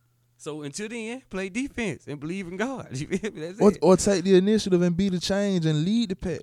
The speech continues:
Speaker 2: lead
Speaker 1: What
Speaker 2: the
Speaker 1: you
Speaker 2: way.
Speaker 1: uh,
Speaker 2: I ain't saying me. I'm, I'm saying,
Speaker 1: Man, we have
Speaker 2: like,
Speaker 1: so many fallen soldiers and, and powerful people who done failed trying to do this, man. I'm talking about, not saying that it can't happen.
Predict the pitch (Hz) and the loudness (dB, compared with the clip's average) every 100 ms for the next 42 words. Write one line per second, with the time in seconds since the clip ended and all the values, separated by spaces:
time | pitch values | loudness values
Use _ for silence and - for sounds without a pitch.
0 | - 131 220 233 214 226 233 123 107 117 | -10 -4 -4 -2 -4 -4 -4 -6 -8 -16
1 | 135 - - _ _ _ _ _ _ - | -20 -20 -20 _ _ _ _ _ _ -10
2 | - 196 220 208 214 214 202 180 208 240 | -4 0 0 0 -2 0 0 2 2 0
3 | 190 175 185 185 170 165 151 123 - 151 | 0 0 -2 -2 -4 -4 -4 -6 -10 -12
4 | 151 170 170 151 131 139 92 170 175 175 | -8 -6 -4 -2 -2 -4 -2 -2 -2 -2
5 | 165 160 160 170 175 160 143 - 160 170 | -6 -12 -10 -8 -8 -10 -10 -10 -8 -6
6 | 180 151 127 110 _ _ _ - - 190 | -6 -8 -14 -18 _ _ _ -14 -6 -4
7 | 185 143 120 107 107 92 - _ _ _ | -4 -6 -10 -12 -14 -14 -20 _ _ _
8 | 110 - 175 175 165 113 170 190 160 135 | -10 -6 -6 -6 -8 -14 -12 -12 -10 -10
9 | 127 113 - 156 196 135 - 139 127 117 | -10 -12 -12 -8 -6 -6 -10 -14 -14 -12
10 | 185 233 104 95 107 190 185 - 147 143 | -10 -10 -14 -16 -20 -20 -20 -20 -16 -16
11 | 117 85 - _ _ _ _ _ _ _ | -14 -18 -20 _ _ _ _ _ _ _
12 | _ 151 160 - 220 214 196 - 220 160 | _ -14 -14 -14 -12 -12 -12 -14 -16 -16
13 | 208 254 - | -12 -6 -6